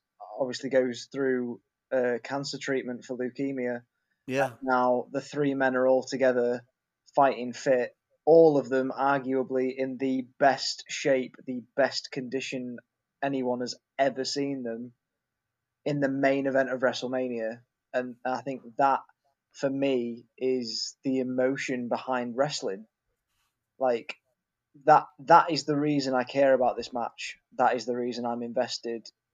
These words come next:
Speaker 1: just because there's so much heart and there's so much passion that has gone into all three superstars, not only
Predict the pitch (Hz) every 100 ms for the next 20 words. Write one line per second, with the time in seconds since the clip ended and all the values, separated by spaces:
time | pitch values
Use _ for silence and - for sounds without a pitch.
0 | _ _ - - 131 127 127 123 120 113
1 | - _ _ _ _ _ _ _ _ _
2 | 131 120 - 135 127 127 - - 131 123
3 | 120 113 - - 127 120 - 131 120 113
4 | - 123 127 - 120 120 117 113 123 120
5 | - _ _ _ _ _ _ - 127 120
6 | 131 127 127 - 127 123 123 117 - _
7 | _ _ _ _ _ _ _ 143 143 139
8 | - 139 139 127 143 135 135 - 131 127
9 | 127 131 131 131 127 127 123